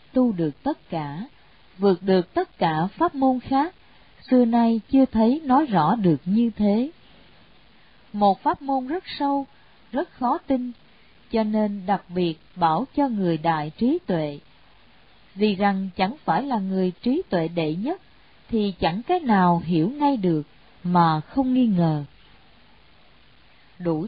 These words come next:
thấy, người trí tuệ mới tu được, mà người hèn ngu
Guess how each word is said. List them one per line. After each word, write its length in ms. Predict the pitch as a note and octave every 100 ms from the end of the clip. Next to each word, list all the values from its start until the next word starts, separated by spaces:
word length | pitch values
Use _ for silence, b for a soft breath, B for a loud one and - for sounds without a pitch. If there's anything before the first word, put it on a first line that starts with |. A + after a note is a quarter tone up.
| -
thấy, 300 | G#3 A#3 F4 _ _ _ _
người 300 | G3 G3 G3
trí 260 | F3+ A#3+ F4+ -
tuệ 340 | F3+ D#3+ D#3+
mới 220 | F#3+ D4+
tu 280 | - C#4 B3+
được, 240 | F3 D#3+ D3 - _ _ _ _
mà 200 | G3 F#3
người 320 | F#3 F#3 F3+
hèn 440 | E3+ F#3 F3+ F3 F#3+
ngu 300 | C4 C#4